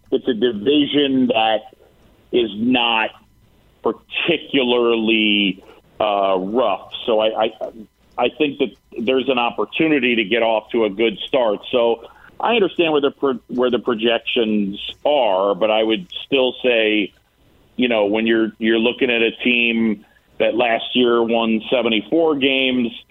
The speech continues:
you know, the year before won seventy-one, I, I think that if they can find themselves getting off to the type of start where, you know, you're playing over five hundred, you know, remember, guys,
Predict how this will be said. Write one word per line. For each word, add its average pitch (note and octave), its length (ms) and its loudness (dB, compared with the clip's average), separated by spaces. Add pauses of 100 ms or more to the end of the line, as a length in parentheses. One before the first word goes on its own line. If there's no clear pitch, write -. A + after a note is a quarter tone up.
(300)
you A2+ 100 0
know, A2 180 2
the G#2+ 80 0
year A2+ 240 2
before A2+ 540 0
won G#2+ 340 -2 (100)
seventy-one, A2+ 1160 0 (680)
I, C3 60 0
I C#3 220 0 (160)
think F3 280 0
that C#3+ 240 2
if C#3+ 140 0 (140)
they D3 240 2
can C#3+ 240 -2
find C#3 300 0
themselves B2+ 500 -2
getting B2 220 0
off A#2+ 340 -2
to A2+ 340 -2
the A2+ 80 0
type A#2+ 300 -2
of A2+ 160 -4
start B2 400 0
where, A2 380 2 (500)
you B2 140 0
know, B2 100 2
you're G#2+ 180 2
playing B2 380 0
over A#2 320 0
five G#2+ 280 0
hundred, A2 680 0 (320)
you C3 100 0
know, C3+ 180 2
remember, D#3+ 340 0
guys, A2 260 0